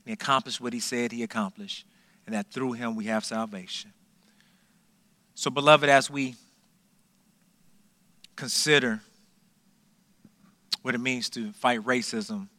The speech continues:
never forget that the church must fight racism at every front because the truth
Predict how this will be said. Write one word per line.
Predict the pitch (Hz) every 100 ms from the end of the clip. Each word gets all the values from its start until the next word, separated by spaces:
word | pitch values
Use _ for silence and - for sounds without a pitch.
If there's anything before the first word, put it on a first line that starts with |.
| _ _ _ _ _ _ _ _ _ _ _ -
never | 110 123 139 131
forget | - 117 117 104
that | 104 -
the | 98
church | - 127 113 - -
must | 113 117 113 -
fight | - 113 110 95 98
racism | 110 107 - 107 98 101 98 - _ -
at | 98 -
every | 117 113 113
front | - - 107 95
because | - 101 - 113 104
the | 98 92
truth | - 123 113